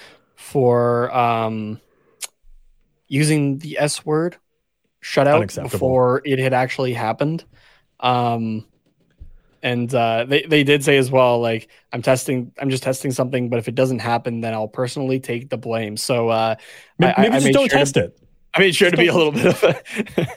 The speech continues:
Speaker 1: <laughs> little bit of a, a shit disturber and quote tweeted it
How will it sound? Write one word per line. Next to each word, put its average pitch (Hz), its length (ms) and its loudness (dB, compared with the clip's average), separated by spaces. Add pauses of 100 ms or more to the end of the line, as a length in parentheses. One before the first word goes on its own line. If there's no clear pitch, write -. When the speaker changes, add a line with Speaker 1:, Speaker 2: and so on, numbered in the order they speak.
Speaker 1:
<laughs> - 160 -20
little 156 180 4
bit 147 140 2
of 135 120 -2
a, 113 540 0 (680)
a - 180 -2
shit 135 180 2
disturber 117 540 -4 (180)
and 117 300 -8 (340)
quote 139 260 2
tweeted 123 320 2
it 123 180 -6